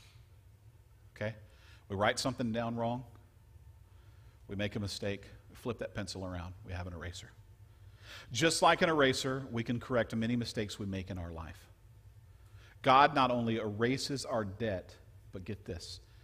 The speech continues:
Jesus destroyed the document on which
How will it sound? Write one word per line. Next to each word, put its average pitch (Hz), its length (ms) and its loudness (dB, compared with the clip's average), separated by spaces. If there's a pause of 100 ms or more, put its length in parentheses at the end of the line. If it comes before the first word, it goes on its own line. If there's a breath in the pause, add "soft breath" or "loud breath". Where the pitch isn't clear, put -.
(440 loud breath)
Jesus 135 680 -4 (160)
destroyed 131 640 -4
the 107 80 -2
document 98 680 -2 (140)
on 92 300 -4
which - 500 -6